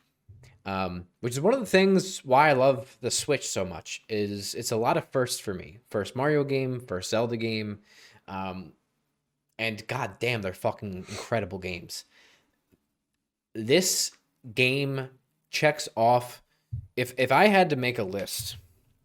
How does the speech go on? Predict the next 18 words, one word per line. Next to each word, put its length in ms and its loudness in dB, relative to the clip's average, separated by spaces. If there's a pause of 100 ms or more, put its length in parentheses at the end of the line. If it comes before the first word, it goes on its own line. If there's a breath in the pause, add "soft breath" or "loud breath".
(200)
right, 280 -4 (1300 soft breath)
of 180 0
things 440 -2
that 180 -4
make 400 -6
Josh 640 -2
cock 360 -8 (100)
hard 280 -16 (500)
in 140 -8
video 240 -12
games, 460 -18 (800 soft breath)
this 240 4
game 320 4
checks 340 2
about 360 2
every 300 0
single 400 0
one, 460 -2